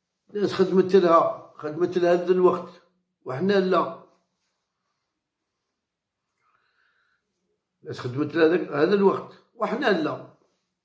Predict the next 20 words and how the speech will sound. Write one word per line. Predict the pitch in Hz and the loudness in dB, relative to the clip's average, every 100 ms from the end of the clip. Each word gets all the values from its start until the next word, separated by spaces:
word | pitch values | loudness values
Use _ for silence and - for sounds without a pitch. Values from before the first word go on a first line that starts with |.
| _ _ _ _ _ _ _ _ _ _ _ _ | _ _ _ _ _ _ _ _ _ _ _ _
وحنا | 175 196 240 | -10 -4 -2
لا. | - - - _ _ _ _ _ _ _ _ _ _ _ _ _ _ _ - | -2 -6 -14 _ _ _ _ _ _ _ _ _ _ _ _ _ _ _ -4
أي | 120 | 0
هارا | 123 139 131 | 2 2 0
وين؟ | 107 101 110 | -2 -4 -6
قول | 143 160 | -2 -2
له، | 147 139 | -2 -4
قول | 135 226 | -2 4
لهم | 208 196 | 6 6
يخرج | - 165 127 | 0 -4 -2
نورمالمون | 156 160 156 160 156 | 0 2 0 0 -2
اليوم. | 180 302 156 - - - _ _ | 0 2 2 0 -12 -20 _ _
يخرجوا | 139 - 170 151 160 | -12 -6 -6 -2 -4
قرارات | - 147 151 165 196 226 147 | 0 2 2 2 2 0 -2
ضد | 156 127 | -6 -6
المغرب. | 147 147 120 113 92 | -6 -4 -4 -4 -6
أيا، | 104 127 95 | -6 -4 -4
ما | 110 | -6
بغيتش | 120 131 | -8 -10
تجي، | 131 - 165 165 | -10 -8 -8 -8